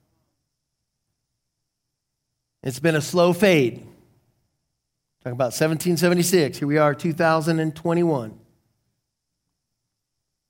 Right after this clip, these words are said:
that we have allowed that to come into the seat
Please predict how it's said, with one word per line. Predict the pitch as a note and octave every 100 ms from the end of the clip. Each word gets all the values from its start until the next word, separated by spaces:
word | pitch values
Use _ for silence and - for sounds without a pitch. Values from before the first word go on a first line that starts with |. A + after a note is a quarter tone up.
| _ _ _ _ _ _ -
that | C3 B2
we | D3+ D3
have | C#3+ C3+ A#2+ -
allowed | B2+ C3+ D#3 D#3+ E3 E3+ F3 D#3 - _ _ _ _ _ _ _ _ _ _ _ _ _ _ -
that | D#3 D3+
to | E3+
come | D#3 F3+ D3 A#2+ B2
into | D3 D3 D#3
the | C3+
seat | C#3 - D#3 A#2 -